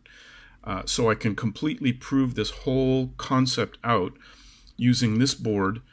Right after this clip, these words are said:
and some wires. And, you know, we can see that for production, we would need to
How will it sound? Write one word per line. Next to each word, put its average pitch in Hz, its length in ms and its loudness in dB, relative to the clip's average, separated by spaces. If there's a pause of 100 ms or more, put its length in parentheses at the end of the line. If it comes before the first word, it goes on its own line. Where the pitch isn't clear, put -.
(260)
and 104 120 -2
some 98 280 -2
wires. 98 640 -2 (1160)
And, 104 440 -4 (560)
you 107 100 -8
know, 117 200 -4 (100)
we 123 100 -2
can 127 200 2
see 131 360 0 (520)
that 110 180 0
for - 180 2
production, 120 800 0 (160)
we 117 120 0
would 107 200 -2
need 117 380 4
to 101 440 -2